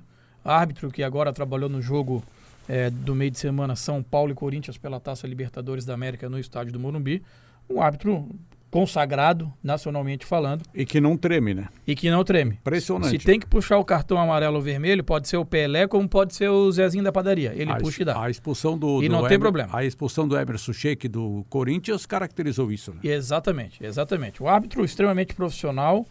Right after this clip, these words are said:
Speaker 1: é, e que tem uma história belíssima. O que se esperava, Valmir, era que, é, o outro jogo da final, é, fosse apitado também pelo árbitro fifa, que serve à Federação Catarinense,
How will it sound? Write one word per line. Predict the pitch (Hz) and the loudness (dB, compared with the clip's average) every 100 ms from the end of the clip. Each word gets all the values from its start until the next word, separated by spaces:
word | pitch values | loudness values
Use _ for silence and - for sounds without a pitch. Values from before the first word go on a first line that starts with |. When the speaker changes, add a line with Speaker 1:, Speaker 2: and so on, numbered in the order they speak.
| - - - - | -14 -20 -20 -6
Speaker 1:
é, | 143 139 - | -2 0 0
e | 135 | -4
que | - | -2
tem | 165 | -4
uma | 160 | -4
história | - 165 165 170 | -4 0 0 -2
belíssima. | 156 147 190 185 135 - 110 95 - - - - | -6 2 4 4 0 -4 -10 -12 -18 -20 -20 -8
O | 143 | -4
que | - | -4
se | - | -4
esperava, | - 190 180 190 | 2 4 4 2
Valmir, | 147 127 117 120 | 0 -2 -6 -4
era | 131 156 | -4 -4
que, | - 180 156 - | -2 -2 -2 -2
é, | 143 - | -4 -4
o | |
outro | 147 196 220 175 | 2 4 4 0
jogo | 156 151 | -4 -4
da | 127 | -2
final, | - 123 156 131 - - _ - _ | 0 0 0 -2 -6 -18 _ -20 _
é, | 135 135 | -4 -2
fosse | - - 185 170 | 0 2 2 2
apitado | 147 143 160 151 | -6 -2 -2 2
também | - 220 170 180 220 208 _ _ | 4 4 4 2 2 -2 _ _
pelo | 185 175 | -2 0
árbitro | 165 165 160 | 0 -2 -6
fifa, | 175 - 180 - - | -8 -4 -4 -4 -6
que | - 226 | -4 -4
serve | - 170 165 180 | -2 -2 0 0
à | |
Federação | 170 175 175 170 143 | 0 -4 -6 -6 -8
Catarinense, | 160 - 170 131 147 | -8 -8 -8 -8 -12